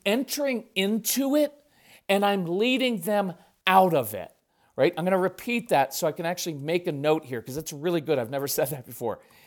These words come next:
You're entering into frustration with them. Watch, this is really important. Instead of trying to convince them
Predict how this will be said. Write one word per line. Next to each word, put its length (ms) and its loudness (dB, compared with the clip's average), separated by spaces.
You're 180 0
entering 440 -2
into 460 -2
frustration 1200 -4
with 480 2
them. 520 -6
Watch, 300 8
this 200 -2
is 140 -4
really 300 6
important. 560 -2
Instead 440 4
of 220 4
trying 500 0
to 300 -6
convince 920 -2
them 480 -8